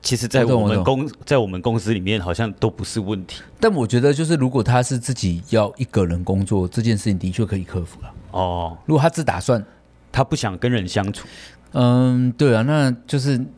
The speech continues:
Speaker 2: 那算是一种创业吗？也算啦。
Speaker 1: 嗯。
Speaker 2: 也算啦，就是，呃，我觉得我，对我来讲，个人工作室就是，就是小吃摊嘛，就小本生意啊。
Speaker 1: 对。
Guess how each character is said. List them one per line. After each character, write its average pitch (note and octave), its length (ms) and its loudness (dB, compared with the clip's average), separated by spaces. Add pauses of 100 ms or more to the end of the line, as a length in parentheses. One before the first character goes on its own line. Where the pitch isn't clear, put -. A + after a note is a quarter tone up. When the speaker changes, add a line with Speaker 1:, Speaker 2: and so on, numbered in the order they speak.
Speaker 2:
那 D#3+ 80 -2
算 F#3+ 160 0
是 G3+ 40 0
一 - 20 0
种 A2 120 0
创 B2+ 260 0
业 B2 120 0
吗？ G2 180 -2
也 F#2+ 160 -2
算 G#2+ 300 0
啦。 D#2+ 100 -14 (180)
Speaker 1:
嗯。 G#2 400 0 (840)
Speaker 2:
也 G#2 140 4
算 B2+ 200 2
啦， F#2+ 120 -4
就 B2+ 120 -4
是， C#3 180 0 (380)
呃， C3 140 0
我 A#2 120 4
觉 E3 160 4
得 F#3+ 320 4
我， C3 160 2
对 F#3 200 2
我 D3 100 6
来 A2 140 4
讲， A#2 220 -2
个 D3 160 2
人 A#2+ 100 2
工 B2 180 0
作 B2 160 0
室 A#2 140 -2
就 A#2+ 120 -2
是， A2 300 0 (400)
就 B2 120 -4
是 B2+ 100 0
小 F#2+ 260 0
吃 B2 220 -4
摊 A#2 180 2
嘛， A2+ 160 0
就 A2+ 80 0
小 A#2 160 2
本 G#2+ 140 0
生 F#2+ 200 -4
意 G#2 120 2
啊。 F#2 140 -2 (120)
Speaker 1:
对。 G2 260 2